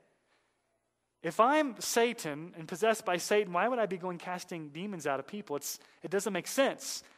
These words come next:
A house is divided against itself. Why would Satan go work against himself? If I'm truly of Satan,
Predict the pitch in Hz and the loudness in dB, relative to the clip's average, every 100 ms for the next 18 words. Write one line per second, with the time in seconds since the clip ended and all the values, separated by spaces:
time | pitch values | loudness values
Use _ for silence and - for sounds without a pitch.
0 | _ _ - 156 208 226 - 175 185 202 | _ _ -6 2 4 4 2 -4 2 6
1 | 247 208 196 208 180 175 156 175 262 262 | 6 4 -4 -4 0 0 4 6 6 4
2 | - 247 208 180 202 208 226 190 196 - | 4 4 4 0 4 4 4 -2 -4 -6
3 | 160 - 214 - - - _ _ - 165 | -6 -2 -2 -4 -12 -20 _ _ -4 2
4 | 220 285 - 262 247 202 160 - 247 - | 4 2 2 0 4 4 2 2 2 2
5 | 160 | -8